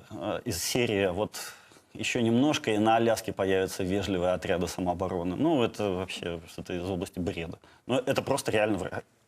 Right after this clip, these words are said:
России пришлось бы с-, вступать в войну, что, конечно, ни-, никто не хочет.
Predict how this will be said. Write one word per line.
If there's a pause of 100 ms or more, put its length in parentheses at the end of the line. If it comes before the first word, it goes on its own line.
России
пришлось
бы
с-, (120)
вступать
в
войну,
что,
конечно,
ни-,
никто
не
хочет.